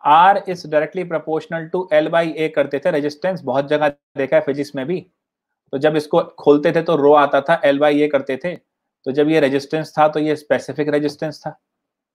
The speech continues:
और वैसे ही अगर ये हीट है तो ये स्पेसिफिक हीट है, टेंशन ही नहीं। तो ये कांस्टेंट है क्योंकि हमने क्या करा, हमने basically ये देखा ना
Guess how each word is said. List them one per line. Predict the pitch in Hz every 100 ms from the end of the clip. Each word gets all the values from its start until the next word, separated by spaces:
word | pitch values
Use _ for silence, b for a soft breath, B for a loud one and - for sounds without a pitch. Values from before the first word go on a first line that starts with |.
| _ _ B -
और | 139
वैसे | 131 139 160
ही | 170 190 196
अगर | 147 165
ये | 170 156
हीट | 143 175 175 151 _ _
है | 135 151 175 _ _
तो | 143
ये | 151 147
स्पेसिफिक | 147 143 170 170 160
हीट | 165 151
है, | 147 _ _ _ -
टेंशन | 135 156 160
ही |
नहीं। | 160 _ _ _ _ b 143
तो |
ये | 151 170
कांस्टेंट | 165 151 - 190 175
है | 175
क्योंकि | - _ _ - 135 160
हमने | 131 156 190
क्या | 190
करा, | 170 139 107 _ _ _ _ _ _ -
हमने | 127 170
basically | 143 139 151 170 175 175
ये | 135
देखा | 117 139
ना | 196